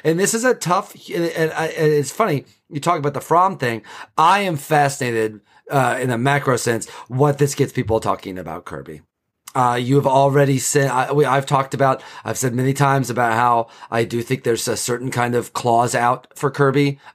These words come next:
among, uh, Atlanta media, media and, uh, to a lesser extent, but real extent, national media. And I think this is going to continue to contribute to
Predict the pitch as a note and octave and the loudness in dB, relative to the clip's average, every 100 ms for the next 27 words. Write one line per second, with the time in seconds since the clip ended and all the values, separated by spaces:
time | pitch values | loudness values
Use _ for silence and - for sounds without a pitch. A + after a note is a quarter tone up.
0 | - A#2+ G#2+ A#2 A#2+ B2 B2 A#2 A2+ A2+ | -4 -2 2 2 2 0 0 0 2 0
1 | A#2 G2+ A#2+ C#3 C3+ C3+ D3 D#3+ - C#3 | -2 0 2 4 4 2 0 -2 0 2
2 | D3 D#3 F3 - G#2+ G#2+ G#2+ G#2+ G#2 - | 4 2 0 -6 -6 -4 -4 -2 -4 -8
3 | - - B2+ A2+ B2+ C3+ B2 - B2 A#2 | -6 0 2 2 2 0 -2 0 -2 0
4 | G2+ A2 A#2+ B2 - A#2+ A#2 A2+ A2+ A#2+ | -4 -2 0 -2 -2 -2 -2 -2 -2 0
5 | D3 C#3+ D3 E3+ F3+ _ - - - - | 2 2 2 0 -4 _ -18 -18 -18 -12
6 | - C3 B2 A#2+ A#2+ A2+ - A#2+ A#2+ A#2 | -2 0 2 0 0 -2 0 0 0 -2
7 | - C#3 C3 - _ _ _ A#2+ A2 C3 | 0 0 0 -4 _ _ _ -14 -2 2
8 | C3+ C#3 C3 B2 G#2+ C3 B2+ B2 - B2 | 4 2 0 -2 0 -2 0 -2 -2 -4
9 | - E3 D#3+ E3+ E3+ D#3+ D#3 C#3 - C#3+ | 0 2 2 2 0 -2 0 0 0 -2
10 | A2+ A#2 G#2 _ _ _ _ _ _ - | 0 -2 -2 _ _ _ _ _ _ -2
11 | C#3 C3 | 2 2